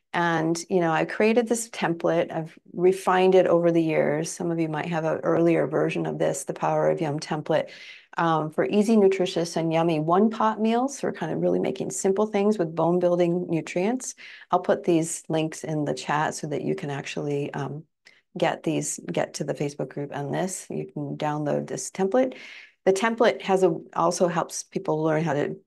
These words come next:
build these one-pot meals. And if you're not a meat eater, like, step three is adding meat to the pan, you'd either skip it or you add a, an alternative protein that might work in this, but it's just about how you build up the flavor in your,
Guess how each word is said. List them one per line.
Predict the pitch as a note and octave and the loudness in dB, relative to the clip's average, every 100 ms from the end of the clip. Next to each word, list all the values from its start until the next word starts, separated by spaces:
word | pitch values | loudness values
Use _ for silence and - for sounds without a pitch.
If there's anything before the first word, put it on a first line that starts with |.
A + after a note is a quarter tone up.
| D3 | -2
build | D#3 D3+ D#3+ | 2 4 4
these | F#3+ | 6
one-pot | F#3+ F#3+ G3+ - | 6 4 0 2
meals. | G3 G#3+ A#3 | 2 2 0
And | E3 | 0
if | E3+ G#3 | 2 4
you're | G#3 | 4
not | F#3+ E3 D#3+ | 4 2 2
a | |
meat | D#3+ E3 E3 | 2 0 4
eater, | F#3+ F#3+ A3 | 4 6 4
like, | G#3 C3+ | 4 0
step | - - - - | -2 -2 -2 -2
three | D#3+ D#3 D3 | -2 0 0
is | C#3+ | 0
adding | D#3 D3+ D3+ D3+ | -2 -2 -2 -2
meat | D3+ D3+ - | -2 -4 -6
to | - - D3+ | -8 0 0
the | D3 | 0
pan, | - D3+ D3 F3 B3+ - - - _ _ _ _ _ | -4 -2 2 2 2 -2 -20 -20 _ _ _ _ _
you'd | - D#3+ | 0 2
either | C#3 C#3+ | 2 0
skip | - - G3+ | -2 0 2
it | G#3+ - | 2 2
or | D3 | 0
you | D3 D3 C#3 | 0 -2 -2
add | D3 D3+ D3 | 0 0 2
a, | D3 C#3+ | 0 -2
an | D3 | -4
alternative | C#3+ C#3+ D#3+ D#3 F3 E3+ - | -4 -4 -2 0 2 0 0
protein | F3 F3 G3+ G3+ | -2 0 2 2
that | E3 | 2
might | D3+ C#3+ | -2 -4
work | D3+ E3 D#3 | -2 -2 -2
in | D#3 | -2
this, | F3 - | -2 -2
but | C#3+ | -6
it's | C#3+ - | -6 -8
just | - | -6
about | D#3+ C#3+ D#3 | -2 0 0
how | D3+ | 0
you | D3 | 0
build | C3+ C#3+ C#3+ C#3+ | 0 2 2 2
up | D3+ - | 0 -2
the | - | -8
flavor | C#3+ C#3+ C#3+ E3 G#3+ | -4 -2 0 2 0
in | A3 D#3 D3+ | 0 -4 -4
your, | C#3+ C#3 D3 | -2 -4 -6